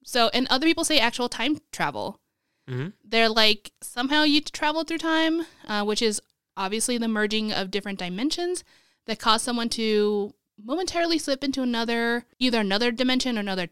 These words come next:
Speaker 1: timeline, like your timeline.
Speaker 2: Yeah.
Speaker 1: Now, I read more about dimensions, which is always a good time, and I think I understood some of it. I'm not going to go into detail because I'm pretty sure I'm going to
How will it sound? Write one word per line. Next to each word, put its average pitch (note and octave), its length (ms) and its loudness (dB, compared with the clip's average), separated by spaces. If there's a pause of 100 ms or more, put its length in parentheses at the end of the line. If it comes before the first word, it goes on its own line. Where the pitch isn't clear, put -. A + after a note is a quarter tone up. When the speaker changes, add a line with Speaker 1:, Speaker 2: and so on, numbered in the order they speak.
(140)
Speaker 1:
timeline, G3 720 -4
like F#3+ 160 -4
your G#3 140 2
timeline. D3+ 560 -8 (260)
Speaker 2:
Yeah. C#3 280 -2 (920)
Speaker 1:
Now, C#4 120 4
I D#4 80 8
read D#4+ 240 6
more D#4 180 4
about C#4+ 300 4
dimensions, C#4 720 2
which A#3 260 2
is A3+ 200 0
always F4+ 280 4
a F4 60 0
good E4 140 0
time, D4+ 360 4 (320)
and B3 200 2
I A#3+ 180 4
think E4+ 260 0
I D4 80 8
understood A#3+ 440 2
some C4+ 240 0
of F3+ 80 0
it. G3 220 -2 (720)
I'm A3+ 160 2
not C4 140 4
going C4+ 300 4
to B3 500 0
go A3+ 140 -4
into A3+ 140 -2
detail C4 300 2
because A3 180 -4
I'm G3+ 80 -4
pretty A3+ 200 -2
sure A3 160 0
I'm G3+ 80 -2
going F#3+ 200 -4
to F3+ 280 -4